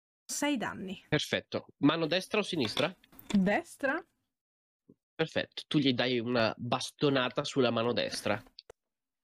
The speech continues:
Speaker 2: Dal rumore puoi pensare che gli hai rotto qualche ossicino anche. Infatti lui proprio is-, subito la molla all'istante e ve-, la vedi già che è diventata violacea e che pulsa. Quindi il nostro amico potrà tenere la lancia solo a una mano, d'ora in poi.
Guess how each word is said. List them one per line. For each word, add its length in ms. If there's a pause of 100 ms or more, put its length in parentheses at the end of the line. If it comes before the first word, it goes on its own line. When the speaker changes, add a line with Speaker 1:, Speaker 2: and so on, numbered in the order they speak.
(140)
Speaker 2:
Dal 280
rumore 440
puoi 200
pensare 480
che 180
gli 100
hai 80
rotto 260
qualche 320
ossicino 560
anche. 560
Infatti 440
lui 160
proprio 480 (140)
is-, 180 (220)
subito 680
la 160
molla 380
all'istante 800
e 180
ve-, 200
la 120
vedi 240
già 180
che 120
è 20
diventata 460
violacea 560
e 80
che 160
pulsa. 420
Quindi 200
il 40
nostro 280
amico 340
potrà 240
tenere 280
la 60
lancia 300
solo 180
a 40
una 120
mano, 460
d'ora 240
in 100
poi. 200